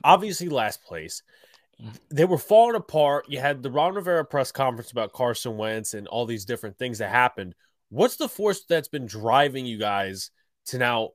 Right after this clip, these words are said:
oh my God, you're one loss behind the Giants?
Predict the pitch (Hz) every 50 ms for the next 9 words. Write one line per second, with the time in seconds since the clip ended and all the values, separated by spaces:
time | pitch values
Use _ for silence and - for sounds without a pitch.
0 | _ 110 113 113 107 104 101 113 113 107 107 101 95 101 101 98 95 95 98 110
1 | 120 120 113 110 107 107 113 113 110 104 101 98 - - - - _ _ _ _
2 | _ _ _ _ _ _ _ _ - 123 123 120 117 113 107 98 92 85 80 98
3 | 107 98 95 90 73 71 - _ - - -